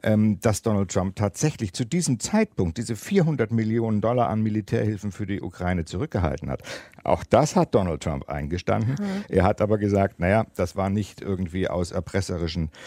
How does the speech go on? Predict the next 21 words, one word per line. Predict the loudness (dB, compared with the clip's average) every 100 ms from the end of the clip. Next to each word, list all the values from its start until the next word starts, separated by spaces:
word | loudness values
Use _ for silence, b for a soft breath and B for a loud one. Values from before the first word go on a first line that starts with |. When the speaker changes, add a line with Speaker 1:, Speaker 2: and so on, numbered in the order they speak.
| B B
Speaker 1:
äh, | 0
Bedürfnissen | 2 2 2 2 2 2 2
heraus, | 2 2 2 0 -2
<laughs> | -2 0
sondern | 0 2 2 0 -4 B B -4
das | 0
habe | 0 0
ich | -2
gemacht, | 0 0 -2 -6
um | -4
die | -4
Europäer | -6 -6 0 0 -2
unter | -6 -12
Druck | -14 -20
zu | -16
setzen“, | -10 -8 -8 -8 B B
was | 0 0 0
ein | -2 -2
bisschen | -2 -4 -4
fadenscheinig | -6 -8 -10 -12 -12 -16
ist. | -18